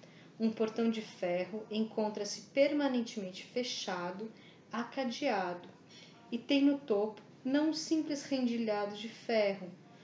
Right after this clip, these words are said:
mas um emaranhado de arame farpado. Será que esse passeio cercado se abre para a velha metrópole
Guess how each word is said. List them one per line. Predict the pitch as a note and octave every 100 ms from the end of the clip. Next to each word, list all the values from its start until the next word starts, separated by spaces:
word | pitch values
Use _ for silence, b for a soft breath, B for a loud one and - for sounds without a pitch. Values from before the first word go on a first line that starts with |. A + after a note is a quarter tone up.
| B -
mas | G#3 G#3+
um | A3
emaranhado | A3 A3 A3 A3+ G#3 G#3 A3 A#3 A#3
de |
arame | A#3+ A#3 A3+
farpado. | - A#3 - - E3+ E3 F#3+ F#3 - - - - - - - - - - B B B B - - -
Será | - B3 C4
que | C#4 D4+
esse | - B3+
passeio | - A3+ - - B3 A3+ A3 G#3
cercado | - A#3+ A3+ - - A3+ A3+ G#3
se | G3+ - A#3 G3
abre | G3 A#3+ A3+ A3
para | - G3+ G3+
a |
velha | G3 G#3 A3 G3+
metrópole | F#3+ - G3+ F#3+ - - F#3+ F3